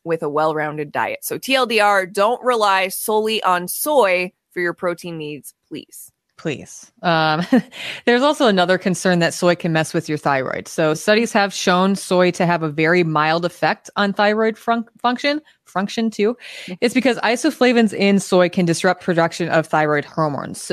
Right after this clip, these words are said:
Speaker 2: hormones. So if you have a thyroid condition, that might be something that you may wanna consider.
Speaker 1: Yeah, we're not by any means saying that soy is gonna hurt you, but
Speaker 2: Right.
Speaker 1: if you already have a touchy thyroid, definitely something to consider, um, and talk to your, you know,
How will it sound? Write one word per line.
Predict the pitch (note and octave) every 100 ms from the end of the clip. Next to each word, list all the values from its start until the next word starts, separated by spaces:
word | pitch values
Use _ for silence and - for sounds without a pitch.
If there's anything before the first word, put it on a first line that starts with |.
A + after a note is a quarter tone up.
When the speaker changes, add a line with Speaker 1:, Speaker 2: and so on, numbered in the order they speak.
| -
Speaker 2:
hormones. | - A#3 G#3+ D3+ C#3 -
So | A3+ G3 F3+
if | F#3 A3
you | G#3
have | B3
a | A#3+
thyroid | - F3+ G3 A3+ G#3+
condition, | A#3+ G#3+ A3 - A#3 A3+
that | G#3 F#3+
might | E3+ F3 F3
be | E3+
something | E3 D#3+ D3
that | C#3
you | D3
may | C#3+ C3+
wanna | C3 -
consider. | - - - - - _ _ _
Speaker 1:
Yeah, | C#4 A3+ G3+
we're | E4+
not | F#4+ G#3+
by | A#3
any | A3+ A3+
means | G#3+ G#3 -
saying | G#3+
that | F#3+ E3+
soy | G#3+ G#3
is | F#3+ F#3
gonna | E3
hurt | D3+ F#3+ -
you, | A3 A3
but | G3+ G#3
Speaker 2:
Right. | -
Speaker 1:
if | G3 -
you | G#3
already | G#3+ A3+ A3
have | A#3+ G3 G3+
a |
touchy | G3 A3 G3 G3+
thyroid, | F#3+ F#3 F#3+ F#3+ G3+ G3+ F#3+ E3+
definitely | G3 F#3+ G#3 F3 F#3
something | F#3+ F#3 F#3 F3+ F3+
to | E3+
consider, | - E3+ - E3+ E3 E3 -
um, | D#3+ D#3+ -
and | D#3+
talk | - D#3 -
to | E3
your, | D#3+ D3+
you | C#3 D#3
know, | D3